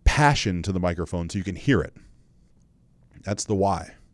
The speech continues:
The lesson I learned from this is I'm never going to stop. Like, fourteen sixty episodes or bust. Nothing else. The lesson I also learned is the fact of I can bring some more passion to this. The other lesson I learned is haters are,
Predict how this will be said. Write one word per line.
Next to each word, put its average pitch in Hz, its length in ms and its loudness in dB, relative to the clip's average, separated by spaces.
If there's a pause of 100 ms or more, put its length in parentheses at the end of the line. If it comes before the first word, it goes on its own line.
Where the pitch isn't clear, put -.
(720)
The 101 80 0
lesson 139 300 2
I 127 120 2
learned 127 280 2
from 95 120 0
this 92 140 0
is 92 80 -4
I'm 90 160 0
never 123 280 4
going 117 220 -2
to 104 120 -6
stop. - 380 -4 (1400)
Like, - 140 -6 (160)
fourteen 123 540 2
sixty 113 260 0
episodes 92 440 0
or 92 140 -2
bust. - 460 -6 (220)
Nothing 90 320 -2
else. - 340 -16 (1200)
The 98 60 -4
lesson 110 220 2
I 110 60 0
also 113 240 2
learned 113 160 0
is 107 60 -6
the 107 60 -12
fact 113 200 0
of 104 80 -4
I 120 80 0
can 120 180 0
bring 131 240 2
some 131 160 0
more 92 160 2
passion 85 380 -2
to 78 60 -10
this. - 380 -18 (1300)
The 98 100 0
other 131 100 4
lesson 127 200 2
I 120 40 -2
learned 120 180 2
is - 140 -2 (800)
haters 147 420 2
are, 120 180 0